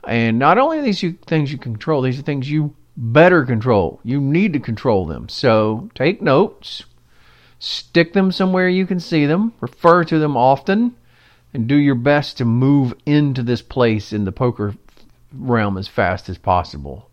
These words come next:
Uh, pr-, I promise you it'll be worth it. Number one is how much you study. Are you somebody who just wants to show up and play, but you're not willing to, uh, for instance, invest in low limit cash games dot com?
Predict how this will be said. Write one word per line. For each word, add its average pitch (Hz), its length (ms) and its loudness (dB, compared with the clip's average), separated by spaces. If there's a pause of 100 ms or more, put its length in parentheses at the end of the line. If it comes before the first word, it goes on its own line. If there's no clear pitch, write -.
Uh, 85 220 -10 (160)
pr-, - 260 -8
I 98 120 0
promise 110 520 -2
you 95 60 -6
it'll 90 100 -6
be 87 80 -8
worth 80 280 -10
it. - 100 -18 (1900)
Number 160 200 4
one 180 180 2
is 156 100 -2
how 151 140 2
much 143 220 -2
you 143 80 -4
study. 127 400 -4 (1200)
Are 123 80 0
you 131 60 0
somebody 170 320 -4
who 165 60 -6
just 160 100 -10
wants 170 180 -4
to 160 60 -12
show 160 220 0
up 165 120 -2
and 143 120 -8
play, 151 320 0 (600)
but - 140 -10
you're 143 100 -4
not 139 220 0
willing 135 400 0
to, 131 480 -2
uh, 123 340 2
for 117 220 -4
instance, 127 400 -6
invest 107 640 -4
in 110 420 -4
low 110 300 -6
limit 113 400 -6
cash 127 280 -4
games 123 220 -6
dot 131 240 0
com? 160 300 -2